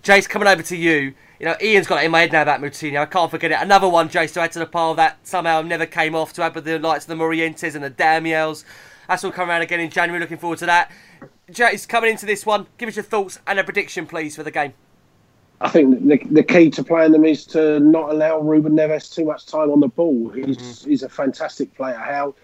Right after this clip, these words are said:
Speaker 2: how the hell he ended up playing in the Championship? Well,
Speaker 1: <laughs>
Speaker 2: you know, and perhaps that's, perhaps that's down to some dodgy dealings on their part with George Mendes last year. But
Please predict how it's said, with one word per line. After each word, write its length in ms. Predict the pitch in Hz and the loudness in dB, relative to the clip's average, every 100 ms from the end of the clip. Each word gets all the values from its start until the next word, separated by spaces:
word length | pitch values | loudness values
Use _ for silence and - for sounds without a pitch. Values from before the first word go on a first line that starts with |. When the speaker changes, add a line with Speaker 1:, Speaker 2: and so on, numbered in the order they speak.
| _ - | _ -4
Speaker 2:
how 140 | 151 | 0
the 60 | 135 | 2
hell 140 | 139 | 4
he 120 | 135 | 4
ended 180 | 135 131 | 4 2
up 120 | - | -2
playing 180 | 143 131 | -4 -2
in 60 | 120 | -2
the 40 | |
Championship? 640 | - 151 143 120 - 135 - | -2 0 0 0 0 -2 -2
Well, 400 | - 127 123 113 110 165 | -2 -2 0 -2 -6 -14
Speaker 1:
<laughs> 180 | - _ | -20 _
Speaker 2:
you 80 | 139 | 0
know, 80 | 127 | 6
and 100 | 127 | 6
perhaps 220 | 120 127 | 6 2
that's, 300 | 135 127 - | 0 -4 -14
perhaps 320 | - 160 147 | -6 -2 0
that's 180 | 143 117 | -2 -2
down 240 | 139 135 120 | 0 0 0
to 80 | |
some 320 | 117 139 131 120 | 0 0 0 2
dodgy 340 | 147 120 131 | 2 6 6
dealings 460 | 143 139 127 123 139 | 8 8 8 6 6
on 140 | 131 | 6
their 160 | 135 127 | 4 2
part 360 | 135 127 - - - | -4 -4 -6 -10 -4
with 320 | 135 113 - | 0 0 0
George 280 | - 135 110 | 4 6 6
Mendes 400 | 127 131 127 120 | 6 8 6 4
last 320 | 135 135 - | 0 -2 -2
year. 160 | 120 110 | -2 -2
But 180 | 123 | -6